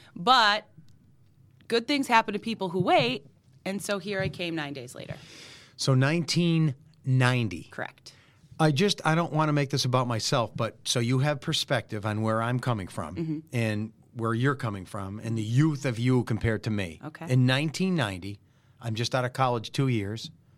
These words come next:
Speaker 2: I'm a science teacher. I'm not even working here yet. I'm going for my master's degree.
Speaker 1: Wow.
Speaker 2: That's where I am in life. I'm a,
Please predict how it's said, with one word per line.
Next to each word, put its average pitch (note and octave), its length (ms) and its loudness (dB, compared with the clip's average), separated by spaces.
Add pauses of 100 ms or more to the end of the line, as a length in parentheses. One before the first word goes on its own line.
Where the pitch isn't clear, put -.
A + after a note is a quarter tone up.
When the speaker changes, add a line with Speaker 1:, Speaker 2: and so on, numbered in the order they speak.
(160)
Speaker 2:
I'm A2+ 100 -6
a A2 60 -4
science B2 420 -2
teacher. A2 320 -8
I'm G#2+ 80 -6
not A2 140 -2
even A2+ 220 0
working A#2+ 340 0
here G2+ 180 -4
yet. F#2+ 320 -8 (360)
I'm A#2 100 -4
going A2+ 240 0
for A2+ 120 -8
my A2+ 120 0
master's A2+ 520 -2
degree. F#2 420 -8 (180)
Speaker 1:
Wow. D#3+ 100 -16
Speaker 2:
That's D#3+ 280 -2
where D#3 140 0
I C#3+ 120 -2
am G2+ 160 -2
in F#2 120 -8
life. D2 300 -16 (320)
I'm C3 160 2
a, B2 140 2